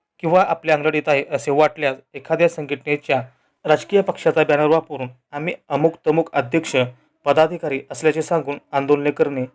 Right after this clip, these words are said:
दबाव टाकणे असे प्रकार घडत आहेत. त्याचबरोबर या माहिती अधिकाराच्या नावाखाली शहर व परिसरातील माहिती अधिकार कार्यकर्त्यांनी लाखोची माया गोळा केली असून बऱ्याच ठिकाणी प्रॉपर्टी, लाखोची वाहनेही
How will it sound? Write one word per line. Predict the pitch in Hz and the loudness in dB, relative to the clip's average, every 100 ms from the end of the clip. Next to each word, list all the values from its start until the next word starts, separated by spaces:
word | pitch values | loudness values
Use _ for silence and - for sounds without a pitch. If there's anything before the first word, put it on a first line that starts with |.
| _ | _
दबाव | 135 139 | 0 0
टाकणे | 143 151 135 131 _ _ _ 147 | 0 -4 -8 -20 _ _ _ -4
असे | 156 | 0
प्रकार | 170 143 156 139 147 - | 2 0 0 0 -2 -2
घडत | 139 135 | 2 2
आहेत. | 131 120 123 _ | 2 0 -4 _
त्याचबरोबर | 151 147 156 175 151 131 123 _ | 0 2 4 2 2 0 -2 _
या | 143 139 | -2 0
माहिती | 143 135 127 165 | 0 0 0 0
अधिकाराच्या | 147 147 143 135 143 | 2 0 0 0 0
नावाखाली | 135 127 127 127 147 117 120 _ _ - | 0 2 2 0 -6 -6 -10 _ _ 0
शहर | 165 170 | 4 4
व | 190 | 2
परिसरातील | 190 151 143 143 143 143 160 | -2 -6 -4 0 -2 -2 -8
माहिती | 156 135 127 - - | -4 -4 -4 -6 -4
अधिकार | 143 165 185 | -2 0 0
कार्यकर्त्यांनी | 190 151 139 135 127 165 151 123 - _ _ | 0 0 0 -2 -4 -4 -4 -8 -12 _ _
लाखोची | 139 143 143 143 156 | 0 2 0 -8 -6
माया | 151 143 147 | 0 2 2
गोळा | 147 143 139 | 2 2 0
केली | 147 151 | -2 -2
असून | 160 135 127 123 _ _ _ | -2 -4 -10 -10 _ _ _
बऱ्याच | 147 170 170 | 2 2 2
ठिकाणी | 170 175 156 139 - _ _ - | -4 -2 -2 -4 -14 _ _ -2
प्रॉपर्टी, | 156 127 160 156 135 131 - _ - | 0 0 -4 -6 -8 -10 -14 _ -2
लाखोची | 147 143 147 165 | 0 0 -2 0
वाहनेही | 156 143 165 139 | 2 2 0 -4